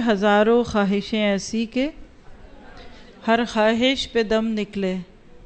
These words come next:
بہت نکلے میرے ارماں مگر پھر بھی کم نکلے، اور سامان سو برس کا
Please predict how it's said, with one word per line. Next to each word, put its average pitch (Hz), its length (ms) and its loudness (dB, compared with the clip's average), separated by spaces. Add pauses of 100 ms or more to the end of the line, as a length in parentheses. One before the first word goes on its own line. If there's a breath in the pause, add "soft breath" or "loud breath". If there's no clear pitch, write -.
(340)
بہت 240 420 2
نکلے 226 380 -2
میرے 202 340 0
ارماں 196 500 -2
مگر 208 420 -2
پھر 196 240 -2
بھی 233 200 -2 (680)
کم 196 320 -2 (120)
نکلے، 165 340 -8 (320)
اور 214 260 2
سامان 202 600 0
سو 202 280 -2
برس 220 380 -4
کا 262 160 -8